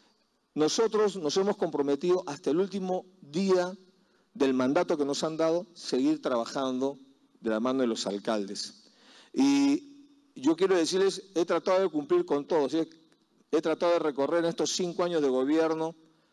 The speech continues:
eh, al máximo todo el país. De repente no he llegado a algún distrito, que me disculpen, o algún caserío no he llegado, que me disculpen, pero también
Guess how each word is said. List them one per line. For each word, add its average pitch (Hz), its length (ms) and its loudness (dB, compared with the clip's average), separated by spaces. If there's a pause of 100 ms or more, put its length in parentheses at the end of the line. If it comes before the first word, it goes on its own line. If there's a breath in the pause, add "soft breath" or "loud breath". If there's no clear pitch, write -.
(320 soft breath)
eh, 120 420 2
al 127 140 -2
máximo 151 480 -4
todo 147 180 0
el 143 100 0
país. 120 480 -6
De 127 120 -2
repente 180 400 0
no 180 100 0
he 185 60 2
llegado 180 280 2
a 175 40 2
algún 190 220 0
distrito, 190 440 0
que 147 80 0
me 139 140 0
disculpen, 220 480 0
o 139 60 0
algún 180 200 2
caserío 180 400 2
no 196 100 -2
he 196 40 2
llegado, 196 320 2
que 160 120 -6
me 143 120 0
disculpen, 247 680 -2 (560 soft breath)
pero 143 200 2
también 180 420 -2